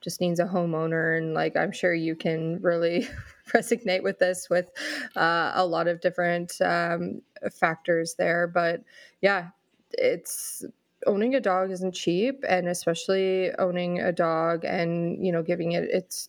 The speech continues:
the resources that some dogs need, like, I E a, a, a good trainer, you know,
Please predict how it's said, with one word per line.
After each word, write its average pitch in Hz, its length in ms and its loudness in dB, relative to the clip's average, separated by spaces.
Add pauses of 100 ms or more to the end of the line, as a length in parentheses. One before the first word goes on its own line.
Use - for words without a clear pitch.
the 185 100 2
resources 170 840 0
that - 240 0 (360)
some 180 300 -2
dogs 170 360 -2
need, 175 360 0
like, 165 160 -2
I 175 140 0
E 170 260 0
a, 165 300 0
a, 165 220 -2
a 180 40 -2
good 160 320 0
trainer, 185 500 0
you 220 200 0
know, 208 60 -4